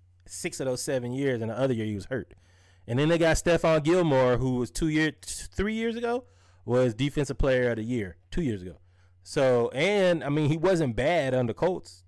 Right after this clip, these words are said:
Just, I mean, the Colts just fell apart. That's pretty good opposite Diggs and opposite, uh, Dede, C D,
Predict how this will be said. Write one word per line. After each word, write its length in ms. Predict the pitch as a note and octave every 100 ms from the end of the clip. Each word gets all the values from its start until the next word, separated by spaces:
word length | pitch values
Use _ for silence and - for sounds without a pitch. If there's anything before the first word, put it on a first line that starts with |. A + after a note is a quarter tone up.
| G2
Just, 300 | G#2 - -
I 60 | F#2
mean, 160 | G#2+
the 60 | G2+
Colts 280 | - B2+ -
just 180 | A2+ -
fell 180 | A#2+
apart. 320 | A2 C#3 B2+ - - _ _ _ _ _ _ _ _ - - - _ -
That's 240 | E3 -
pretty 240 | - D4
good 260 | F#3+ B3+ C#4
opposite 460 | G3 F#3 E3+ E3+ C3+
Diggs 500 | F3+ F3+ D3+ C3 -
and 240 | C#3 C3+
opposite, 600 | C3+ C#3 C3+ - B2+ -
uh, 300 | - A#2 A#2
Dede, 400 | G#2 C3+ C#3+ F#2+
C 180 | - G#3
D, 160 | B2